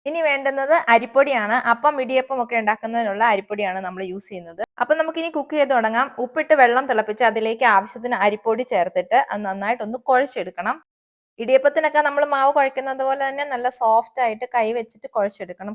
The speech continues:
കുറച്ച് തണുത്ത് കഴിയുമ്പോൾ കൈ വെച്ചിട്ട് നന്നായിട്ട് കുഴച്ചെടുത്താൽ മതി. എന്നിട്ട് അതെല്ലാം ചെറിയ ഉരുളകളായിട്ട് ഉരുട്ടിയെടുക്കണം. ശരിക്കും ഏറ്റവും ചെറിയ ഉരുളകളായിട്ട് ഉരുട്ടിയെടുക്കുന്നതാണ്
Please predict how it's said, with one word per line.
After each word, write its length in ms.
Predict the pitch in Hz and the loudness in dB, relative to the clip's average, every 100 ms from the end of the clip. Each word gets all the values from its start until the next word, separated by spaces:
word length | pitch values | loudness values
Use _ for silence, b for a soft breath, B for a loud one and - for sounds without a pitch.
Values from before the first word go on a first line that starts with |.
| 208 | -8
കുറച്ച് 200 | 196 214 | -8 -6
തണുത്ത് 260 | 220 208 240 | -8 -6 -8
കഴിയുമ്പോൾ 360 | 226 220 220 262 226 | -8 -8 -8 -6 -6
കൈ 80 | 202 | -6
വെച്ചിട്ട് 220 | 202 220 214 | -8 -12 -10
നന്നായിട്ട് 320 | 196 190 202 226 | -8 -8 -8 -6
കുഴച്ചെടുത്താൽ 440 | 196 196 170 175 170 | -6 -8 -12 -10 -10
മതി. 180 | 170 262 - - | -10 -12 -14 -10
എന്നിട്ട് 220 | 302 330 302 | -4 2 4
അതെല്ലാം 420 | 285 277 285 311 311 | 4 2 0 0 2
ചെറിയ 300 | 269 262 302 294 | 0 0 0 0
ഉരുളകളായിട്ട് 640 | 240 240 254 247 214 202 226 | 0 2 2 4 2 2 -4
ഉരുട്ടിയെടുക്കണം. 560 | 202 208 202 190 196 226 | -6 -6 -6 -6 -10 -8
ശരിക്കും 320 | 240 226 269 277 240 | -8 -8 -10 -8 -8
ഏറ്റവും 280 | 233 285 285 | -4 -4 -2
ചെറിയ 180 | 254 226 220 | -4 -2 -4
ഉരുളകളായിട്ട് 500 | 214 214 220 196 202 | -2 0 0 -2 -4
ഉരുട്ടിയെടുക്കുന്നതാണ് 760 | 190 - 202 185 190 190 165 | -14 -6 -4 -4 -6 -10 -8